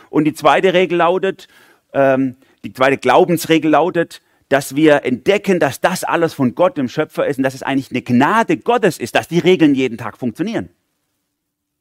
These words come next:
Dass du jeden Morgen aufstehst und die Sonne kommt wieder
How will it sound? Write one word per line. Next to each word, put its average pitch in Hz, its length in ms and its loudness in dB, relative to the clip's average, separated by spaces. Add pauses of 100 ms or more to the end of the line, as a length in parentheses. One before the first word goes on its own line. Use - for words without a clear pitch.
Dass 143 200 -2
du 165 60 -6
jeden 208 220 -4
Morgen 208 220 2
aufstehst 240 640 -2 (2250)
und 151 140 0
die 139 60 -6
Sonne 139 200 -4
kommt 127 200 -4
wieder 104 340 -8